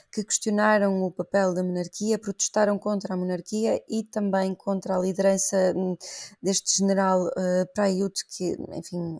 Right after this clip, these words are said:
é visto como muito autoritário e com características de ditadores. Ahm, a Tailândia até é um país que já parecia estar a habituar-se à ditadura, mas as eleições de maio vieram mostrar que se calhar não é bem assim.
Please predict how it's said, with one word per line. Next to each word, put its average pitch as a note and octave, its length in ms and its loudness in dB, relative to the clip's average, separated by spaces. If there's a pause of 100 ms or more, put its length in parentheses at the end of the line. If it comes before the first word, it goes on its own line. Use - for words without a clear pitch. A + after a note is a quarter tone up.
(100)
é F3 100 -4
visto F3 280 -6
como F3+ 160 -2
muito F3+ 280 -2
autoritário F#3+ 640 0
e E3+ 40 -8
com F3 260 -4
características E3 880 -6
de - 260 -12
ditadores. D#3 680 -6 (800)
Ahm, A3+ 720 2 (100)
a A#3 80 4
Tailândia A#3+ 320 2
até A3+ 140 0
é A3 60 4
um G#3+ 80 2
país G#3 240 0
que - 120 -6
já G3+ 100 4
parecia G3+ 340 0
estar F#3+ 280 0
a F#3+ 40 4
habituar-se F#3 680 -2
à - 100 2
ditadura, F#3 640 -2
mas F3+ 640 0 (440)
as F#3 140 0
eleições G3+ 500 2
de F#3 120 -2
maio G3 400 2
vieram F#3+ 400 2
mostrar F#3 520 -2
que - 80 -8
se - 120 -4
calhar F#3 400 0 (260)
não G3 400 0
é F#3+ 80 4
bem E3+ 240 0
assim. E3 420 -4